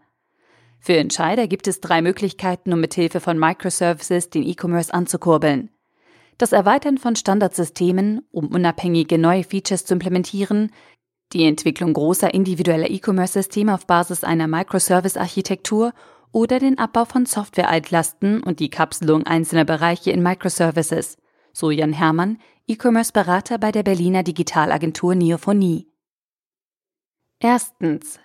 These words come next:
das Beste aus zwei Welten. Erweitern von Standardsystemen.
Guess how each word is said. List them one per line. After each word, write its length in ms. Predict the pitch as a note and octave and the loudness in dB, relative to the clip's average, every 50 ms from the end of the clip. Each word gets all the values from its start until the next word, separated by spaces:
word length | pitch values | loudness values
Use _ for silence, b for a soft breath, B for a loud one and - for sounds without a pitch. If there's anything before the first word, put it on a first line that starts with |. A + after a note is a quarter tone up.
| _ | _
das 200 | - B3 A#3 - | -4 -4 -4 -2
Beste 320 | - B3 C4 - - A#3 G#3 | -2 -2 -2 -2 0 0 0
aus 160 | F#3 - - | 0 0 -4
zwei 200 | - - F3+ E3 | 0 2 2 2
Welten. 500 | E3+ E3 D#3+ D#3 - D#3+ D3 C3+ - - _ _ _ _ - | 2 0 0 -2 -2 -4 -4 -4 -6 -12 _ _ _ _ -8
Erweitern 520 | - F#3 E3 E3+ D#3 E3+ F3+ - B3+ B3 | -6 -4 0 2 2 2 2 0 -4 -4
von 160 | A3 - F#3+ | 0 2 0
Standardsystemen. 1040 | F#3+ - - G3 F#3 F#3 F3+ E3 - F3 E3 - - - F3+ E3 D#3 D#3 D3 D#3+ - | 0 0 -2 -2 0 0 0 -2 -2 -4 -4 -4 -4 -2 -2 0 0 0 -2 -4 -8